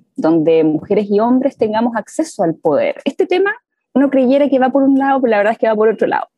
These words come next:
Tiene varias capas, y el tema del poder es importante. Entonces, en un principio todos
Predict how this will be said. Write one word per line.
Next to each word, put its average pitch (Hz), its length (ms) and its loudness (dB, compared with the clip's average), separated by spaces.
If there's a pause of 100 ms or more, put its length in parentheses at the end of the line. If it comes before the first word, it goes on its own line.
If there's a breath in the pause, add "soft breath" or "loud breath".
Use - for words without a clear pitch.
(160)
Tiene 208 160 0
varias 226 260 0
capas, - 440 -4 (440 soft breath)
y 190 80 0
el 185 120 0
tema 220 260 2
del 220 80 0
poder 202 240 0
es 208 60 -2
importante. 165 840 -4
Entonces, 156 920 0 (540)
en 214 60 4
un 233 100 2
principio 254 540 2
todos 247 280 0